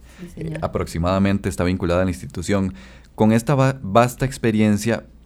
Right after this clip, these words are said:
Speaker 2: usted nos puede ubicar en la forma en que ha cambiado el fenómeno delictivo en Costa Rica. Para decirlo en términos sencillos, ¿qué ve-, qué veíamos antes y qué vemos ahora?
Speaker 1: Siempre ha existido, pues, lo que es el narcotráfico, es una de, de, de las delincuencias que,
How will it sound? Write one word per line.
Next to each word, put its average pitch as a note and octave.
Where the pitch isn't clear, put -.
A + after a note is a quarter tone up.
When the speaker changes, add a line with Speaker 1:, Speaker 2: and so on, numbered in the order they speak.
Speaker 2:
usted -
nos C3
puede A#2
ubicar G#2+
en G2+
la E2+
forma A#2+
en F#2
que G2+
ha F#2+
cambiado G2+
el G#2
fenómeno G2
delictivo F2+
en F#2+
Costa F2+
Rica. G2
Para F2+
decirlo A#2
en A#2
términos A#2+
sencillos, B2
¿qué A#2+
ve-, C3
qué A#2+
veíamos C3+
antes C3+
y A#2
qué G#2+
vemos G#2+
ahora? F#2+
Speaker 1:
Siempre C4
ha G3+
existido, A3+
pues, F#3
lo F3
que F3
es F3
el G3+
narcotráfico, F#3
es F#3
una F3
de, D3
de, D#3
de D#3
las C#3+
delincuencias D#3+
que, D3